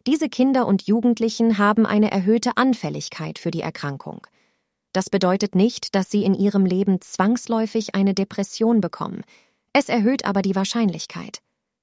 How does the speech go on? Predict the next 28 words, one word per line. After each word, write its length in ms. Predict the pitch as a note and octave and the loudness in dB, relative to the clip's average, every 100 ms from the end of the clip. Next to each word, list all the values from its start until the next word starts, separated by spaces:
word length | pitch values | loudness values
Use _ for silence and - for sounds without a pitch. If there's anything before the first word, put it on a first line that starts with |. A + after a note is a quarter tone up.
| _ _ _ | _ _ _
Auf 180 | G#3 G#3 | 0 2
dieser 380 | B3+ D4+ D#4+ - | 0 0 0 0
Annahme 560 | F3 E3 D#3 D#3+ F3+ | 0 -2 -2 -2 -2
beruht 340 | G3+ G3+ G#3 A#3 | 0 0 0 0
das 220 | G#3+ G#3 | -4 -2
sogenannte 600 | - A#3+ A#3+ A3 G#3+ A3 G3+ | 0 2 2 2 2 2 -2
Diathese-Stressmodell, 1700 | F3+ A3+ A#3+ A3+ - A3 G#3+ A3 - - A3+ - F3+ E3+ E3+ E2 G#3 _ _ _ | 0 0 2 -2 -2 -2 0 -2 -4 -6 -4 -2 -2 -2 -6 -8 -14 _ _ _
das 220 | G#3 G#3 | -2 0
häufig 440 | G#3+ A#3+ - A#3 - | 0 0 0 -4 -2
zur 160 | - G#3+ | -4 -2
Erklärung 640 | G3 - G#3+ A3+ G#3+ G#3+ G3+ | -2 0 2 4 4 2 2
depressiver 720 | G3+ - G#3 - A#3+ A#3+ A3 | -2 -2 -6 -2 -2 0 0
Erkrankungen 800 | - G3+ - G3 G#3+ A3 G#3 G3 | 0 -4 -2 0 2 2 2 2
herangezogen 880 | F3+ G3+ A#3 F#3+ - E3+ D#3+ D#3+ | 0 2 2 2 -4 -4 -4 -4
wird. 320 | D#3 D#3 D3+ - _ _ _ _ _ | -4 -6 -10 -16 _ _ _ _ _
Nach 220 | A#3 B3 - | 4 4 2
diesem 320 | C#4 D#4+ D#4 | 0 2 2
Modell 640 | C4 G3+ F3 E3 E3 F#3+ - | 2 2 0 0 -2 -4 -6
kann 240 | - A#3 | 0 0
sich 200 | A#3+ B3 | 0 -2
eine 200 | A3 A3+ | 0 2
Depression 720 | G#3+ G#3+ A3 G#3+ - G#3+ A3+ - | 2 0 -2 -4 2 2 2 0
erst 300 | A3 A#3 - | -4 -4 -2
dann 240 | A3 C4 | 0 0
entwickeln, 720 | - F3+ - D#3 - D#3+ F#3+ A3+ - _ - | 0 -4 -4 -8 -6 -2 0 0 -6 _ 0
wenn 200 | A3+ A3+ | 2 2
zusätzlich 760 | - C4+ C#4 B3 - A3+ - | 0 -2 -2 -4 -2 -4 -4
zur 160 | - | -4